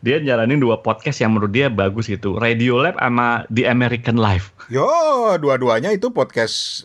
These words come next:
Speaker 2: favorit gue.
Speaker 1: Gitu. Jadi salah satunya itu ya lu banyak jalan lah, banyak ke alam liar, banyak ke, kalau di,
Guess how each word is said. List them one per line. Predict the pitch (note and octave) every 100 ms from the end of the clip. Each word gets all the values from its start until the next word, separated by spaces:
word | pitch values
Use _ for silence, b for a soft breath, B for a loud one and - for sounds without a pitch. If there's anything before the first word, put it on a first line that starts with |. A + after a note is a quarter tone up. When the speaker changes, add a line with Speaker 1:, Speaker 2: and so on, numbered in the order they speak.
| A#2
Speaker 2:
favorit | G#2 A2+ A2 G2+
gue. | F2 F#2 C#3 G#2 F2 E2+ E2+ E2 b b b -
Speaker 1:
Gitu. | G2+ G2+ G#2+
Jadi | G2+ A2+ D3+
salah | D3+ A#2+
satunya | A2+ C3 B2+
itu | C#3+
ya | G#3
lu | E4+
banyak | G3+ A3 A#3 B B -
jalan | D3+ F3+ G#3
lah, | G#3 G3
banyak | B2 G#2+
ke | G#2+
alam | F#2+ G2 G2+
liar, | G2+ G2+ G#2 G#2 G#2 G2+
banyak | G2 G2 G2+
ke, | G2+ G2 G2 B B
kalau | - G#2
di, | G2+ G2+ G2+